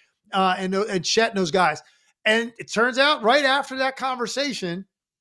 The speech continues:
they start winning games at a really high level. And now they're, like, really fun, very interesting. They can put up big numbers,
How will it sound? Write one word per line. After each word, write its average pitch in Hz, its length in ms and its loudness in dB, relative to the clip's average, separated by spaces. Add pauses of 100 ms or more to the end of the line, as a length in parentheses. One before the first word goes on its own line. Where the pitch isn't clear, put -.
(160)
they 220 200 -2
start 226 340 4
winning 226 280 4
games 202 380 -2
at 175 80 2
a 185 60 2
really 214 260 4
high 208 220 4
level. 208 340 0
And 165 140 -2
now 285 240 0
they're, 240 140 2
like, 208 200 0
really 240 300 0
fun, 196 640 -6 (360)
very 240 380 0
interesting. 190 920 -4
They 170 100 -14
can 151 140 -12
put 254 240 6
up 262 200 2
big 240 220 -2
numbers, 180 480 -2